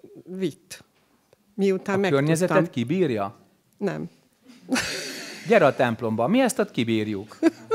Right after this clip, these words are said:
Speaker 2: Annyi takarítani valót adunk neked, meg tisztítani, mosni, vasalni, befőzni, stb.
Speaker 1: De aki
Speaker 2: Szóval
Speaker 1: nem tudja a nevének a jelentését, most ez csak egy példa volt, ö,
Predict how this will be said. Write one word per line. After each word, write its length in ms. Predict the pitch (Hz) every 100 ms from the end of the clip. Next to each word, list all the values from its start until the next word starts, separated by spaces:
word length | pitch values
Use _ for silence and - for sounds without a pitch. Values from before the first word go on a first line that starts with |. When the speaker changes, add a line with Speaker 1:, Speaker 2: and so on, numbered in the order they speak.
| - -
Speaker 2:
Annyi 400 | 480 262 240 220
takarítani 600 | 147 165 143 135 120 123
valót 340 | 117 113 117 117
adunk 280 | 135 127 117
neked, 480 | 120 127 139 175 - - - - -
meg 180 | 127 143
tisztítani, 680 | 180 165 - 127 - 127 123
mosni, 460 | 117 131 - 131
vasalni, 600 | 120 127 123 131 127 127
befőzni, 560 | 131 - 226 - 165 139
stb. 480 | 123 160 156 151 147 - - - _ _ - - _ _ -
Speaker 1:
De 160 | 190
aki 120 | 220 220
Speaker 2:
Szóval 160 | 240
Speaker 1:
nem 160 | 240 240
tudja 480 | 254 247 247 247 220
a 80 |
nevének 600 | 240 240 240 247 233 233
a 40 | 233
jelentését, 920 | 233 226 226 226 - 240 233 - 262
most 200 | 247 240
ez 100 | 247
csak 180 | 247 240
egy 100 | 226
példa 420 | 175 254 240 180 156
volt, 540 | 156 147 156 175 - - - - - - _ _
ö, 280 | 156 151